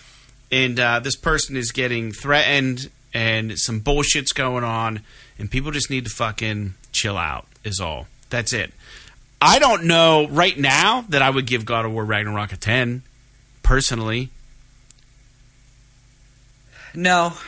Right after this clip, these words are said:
Speaker 2: I mean, it, I, I don't care if this person gave the game a fucking one out of ten.
Speaker 1: Yeah,
Speaker 2: They
Speaker 1: it's
Speaker 2: should
Speaker 1: their
Speaker 2: not
Speaker 1: fucking
Speaker 2: be
Speaker 1: opinion.
Speaker 2: threatened,
Speaker 1: Yeah.
Speaker 2: threatened for their opinion of the game.
Speaker 1: Right, it's ridiculous.
Speaker 2: I guarantee you that these people that are quote-unquote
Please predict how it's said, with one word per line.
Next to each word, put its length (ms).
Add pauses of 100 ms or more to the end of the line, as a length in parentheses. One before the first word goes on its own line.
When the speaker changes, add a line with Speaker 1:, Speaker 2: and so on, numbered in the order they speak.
(120)
Speaker 2:
I 120
mean, 400 (100)
it, 200 (160)
I, 440 (720)
I 160
don't 180
care 360
if 180
this 200
person 560
gave 400
the 80
game 400
a 40
fucking 500
one 260
out 140
of 100
ten. 180
Speaker 1:
Yeah, 180
Speaker 2:
They 80
Speaker 1:
it's 80
Speaker 2:
should 160
Speaker 1:
their 80
Speaker 2:
not 20
Speaker 1:
fucking 200
Speaker 2:
be 40
Speaker 1:
opinion. 320
Speaker 2:
threatened, 380 (200)
Speaker 1:
Yeah. 180 (320)
Speaker 2:
threatened 340
for 160
their 200
opinion 800
of 220
the 80
game. 500
Speaker 1:
Right, 160
it's 120
ridiculous. 320
Speaker 2:
I 40
guarantee 720
you 440
that 200
these 180
people 460
that 180
are 120
quote-unquote 800